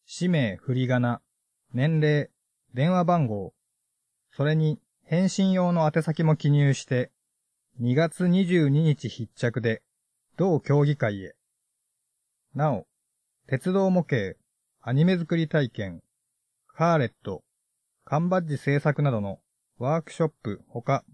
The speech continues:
催しがあります。阿佐ヶ谷地域区民センター協議会。郵便番号一六六の零零零四。阿佐ヶ谷南一の四十七の十七。電話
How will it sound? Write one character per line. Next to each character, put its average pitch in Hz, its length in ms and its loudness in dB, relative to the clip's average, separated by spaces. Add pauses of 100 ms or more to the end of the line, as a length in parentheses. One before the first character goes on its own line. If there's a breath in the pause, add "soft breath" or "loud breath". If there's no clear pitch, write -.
(140)
催 135 260 0
し 160 140 -4
が 165 100 2
あ 139 60 2
り 104 100 -6
ま 95 140 -12
す。 - 220 -20 (1700)
阿 131 100 -6
佐 190 140 0
ヶ 185 120 2
谷 127 120 2
地 - 220 -4
域 - 140 -8
区 175 100 0
民 170 180 2
セ 160 140 0
ン 156 80 0
タ 156 160 0
ー 143 60 2
協 156 200 2
議 147 140 0
会。 98 280 -6 (920)
郵 160 200 2
便 190 240 0
番 175 220 0
号 101 260 -4 (280)
一 117 220 -4
六 185 240 0
六 123 240 -2
の 101 240 -6
零 123 320 0
零 170 240 0
零 120 240 -2
四。 113 240 -4 (560)
阿 113 140 -10
佐 - 60 -6
ヶ 190 80 2
谷 131 220 0
南 107 400 -4 (400)
一 139 280 -4
の 139 160 2
四 165 260 2
十 127 200 2
七 117 260 0
の 127 180 0
十 123 260 0
七。 127 300 0 (800)
電 147 280 2
話 143 160 2